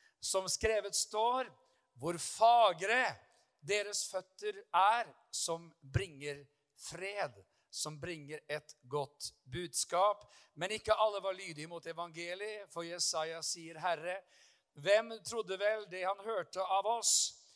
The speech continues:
Så kommer da troen av forkynnelsen som en hører, og forkynnelsen som en hører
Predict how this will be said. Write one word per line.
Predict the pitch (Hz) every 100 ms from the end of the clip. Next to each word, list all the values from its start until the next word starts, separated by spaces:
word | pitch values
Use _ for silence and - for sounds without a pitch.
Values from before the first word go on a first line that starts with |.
| _ _ -
Så | - 269 294
kommer | 269 233 247
da | 214 226
troen | 220 190 170 202 214
av | 175 160
forkynnelsen | 208 - 180 147 151 156 - 202
som | 185 196
en | 202
hører, | 208 214 190 226 190 _ _ _ -
og | 131
forkynnelsen | 175 160 131 127 127 - 156
som | 143 151
en | 156 160
hører | 147 131